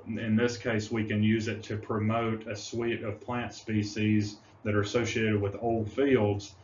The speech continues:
that could be really positive. All right, so you may hear people being down about disking, and,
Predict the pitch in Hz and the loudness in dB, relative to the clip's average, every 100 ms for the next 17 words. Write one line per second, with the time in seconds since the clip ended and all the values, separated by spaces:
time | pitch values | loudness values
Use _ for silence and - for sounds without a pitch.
0 | - 113 117 - 107 110 107 110 101 95 | -6 0 0 0 0 2 4 4 2 -2
1 | - 127 117 98 95 - - - - - | 0 4 4 2 -6 -10 -14 -20 -20 -18
2 | - 104 110 - - 110 107 135 143 120 | -4 2 2 2 0 4 6 8 6 8
3 | 131 127 113 - - - 135 120 117 117 | 8 8 6 -6 -20 2 4 4 2 0
4 | 117 107 120 127 127 117 110 107 104 120 | 0 0 2 4 4 2 0 0 0 0
5 | 123 - - 104 101 101 104 101 | 0 -2 -2 0 0 -2 -2 -4